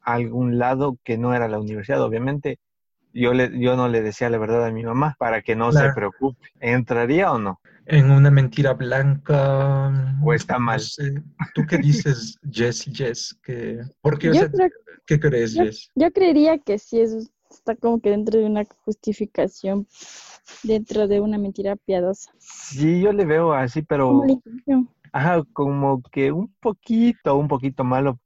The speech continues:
Speaker 1: pero en ese sentido, mm, para que no se preocupe mi mamá, pues,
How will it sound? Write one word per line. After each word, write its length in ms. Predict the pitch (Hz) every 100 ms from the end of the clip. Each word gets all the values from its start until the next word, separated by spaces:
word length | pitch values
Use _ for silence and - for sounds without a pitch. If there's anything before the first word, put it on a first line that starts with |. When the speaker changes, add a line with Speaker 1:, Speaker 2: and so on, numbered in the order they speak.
| -
Speaker 1:
pero 380 | 113 113 117
en 200 | 117 120
ese 180 | 135 139
sentido, 400 | 131 127 151 139 -
mm, 580 | 131 131 127 127 127 127
para 260 | - 139 131
que 80 | 156
no 120 | 190
se 140 | 202
preocupe 480 | 170 - 202 190 185
mi 140 | 180
mamá, 260 | 202 262 320 -
pues, 280 | - -